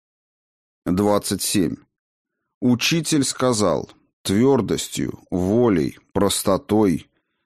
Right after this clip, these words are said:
немногословностью приближаешься к человечности». Двадцать восемь. Цзылу, обратившись с вопросом, сказал:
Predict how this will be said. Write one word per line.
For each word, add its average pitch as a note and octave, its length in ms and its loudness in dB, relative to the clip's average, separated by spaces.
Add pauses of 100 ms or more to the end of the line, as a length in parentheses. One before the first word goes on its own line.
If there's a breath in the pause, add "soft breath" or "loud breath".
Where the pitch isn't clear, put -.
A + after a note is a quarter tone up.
(100)
немногословностью A2 1400 0 (140)
приближаешься F#2+ 920 2
к - 40 -6
человечности». F2 1000 -2 (1000)
Двадцать E2 560 -2
восемь. F2 440 -4 (760)
Цзылу, A2+ 880 0
обратившись F#2 800 0
с - 100 -6
вопросом, F#2+ 680 0
сказал: F2+ 680 -2